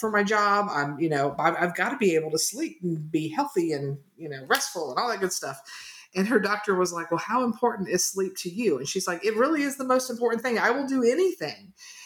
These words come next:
And so he was like, Well, what you know, "Are you on your phone at night before you go to bed,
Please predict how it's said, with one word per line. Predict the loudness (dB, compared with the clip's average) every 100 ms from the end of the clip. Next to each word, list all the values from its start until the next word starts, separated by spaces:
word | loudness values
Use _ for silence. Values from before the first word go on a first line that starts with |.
| -2
And | 2 4
so | 2 -2
he | 0
was | 2 2
like, | 0 0
Well, | 2
what | 4 2 0 -6 -8 -10 _ 2
you | 2
know, | 4 4
"Are | 4
you | 4 4
on | 0
your | 0 0
phone | -2 0 0
at | 2
night | 0 -2 -4 -8 -12 -14 _
before | 0 2
you | 2
go | 2
to | 4
bed, | 4 2 0